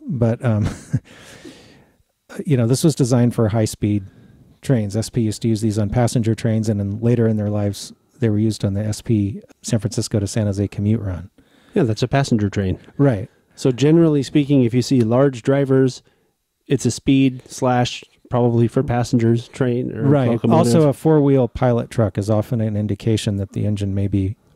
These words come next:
Speaker 1: uh, a passenger type engine.
Speaker 2: Hmm.
Speaker 1: Because again, that allows for higher speeds. Steam engines got very specialized for special jobs, and, and every railroad steam engines are different too. That's one thing,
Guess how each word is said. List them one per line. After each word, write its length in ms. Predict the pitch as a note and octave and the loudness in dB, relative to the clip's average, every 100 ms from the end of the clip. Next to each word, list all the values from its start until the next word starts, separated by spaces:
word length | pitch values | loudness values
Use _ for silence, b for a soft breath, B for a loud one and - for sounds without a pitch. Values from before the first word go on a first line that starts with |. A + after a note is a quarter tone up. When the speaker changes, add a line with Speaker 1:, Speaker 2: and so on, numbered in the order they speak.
| - | -20
Speaker 1:
uh, 360 | - G#2 F#2 G2 | -6 -4 -4 -4
a 80 | A2+ | -4
passenger 500 | - A#2 - G#2+ G2 | 0 -2 -2 -4 -4
type 280 | - G#2 G#2 | -4 -4 -4
engine. 360 | G2+ G2 F#2+ - _ | -4 -4 -8 -12 _
Speaker 2:
Hmm. 220 | D#3+ A2 - _ _ _ _ _ _ _ C3+ | 0 0 -2 _ _ _ _ _ _ _ -4
Speaker 1:
Because 280 | A#2 B2 G#2 | -2 -2 -4
again, 260 | A2 A2 G2+ | -2 -2 -2
that 180 | G2 - - | -6 -8 -4
allows 300 | G#2+ G2+ - | -2 -2 -4
for 120 | G#2 | -6
higher 240 | G#2+ G2 F#2+ | -4 -4 -4
speeds. 480 | - G2+ F2+ - - _ _ _ b b b b b b b b b _ | -6 -8 -8 -12 -20 _ _ _ b b b b b b b b b _
Steam 340 | - - F3 E3 | -14 0 4 4
engines 260 | D3 C3+ | 2 0
got 220 | A#2 B2 B2+ | -2 -4 0
very 240 | C3 A#2 | 0 0
specialized 800 | - B2 A#2 A#2 G#2 G2 F#2+ - | 0 -2 0 0 -2 -4 -6 -8
for 100 | G#2+ | -8
special 400 | - A2 - G2+ | -2 -4 -2 -2
jobs, 440 | G#2+ G#2 G2+ - | 0 0 -2 -2
and, 120 | G#2 | -4
and 160 | A#2+ A#2+ | 0 2
every 220 | C3 C3 | 4 2
railroad 440 | A#2+ B2 B2 A2+ G2+ | 2 2 2 0 -4
steam 280 | - A2+ A2 | -4 -2 -2
engines 280 | G2+ F#2+ | -4 -6
are 40 | G#2 | -4
different 460 | G#2+ G#2+ G2 G2 | -2 -2 -4 -10
too. 220 | - G#2+ G2 | -4 -2 -2
That's 200 | G2+ - | -2 -2
one 160 | G#2+ | -2
thing, 220 | A2 G#2 | -2 -4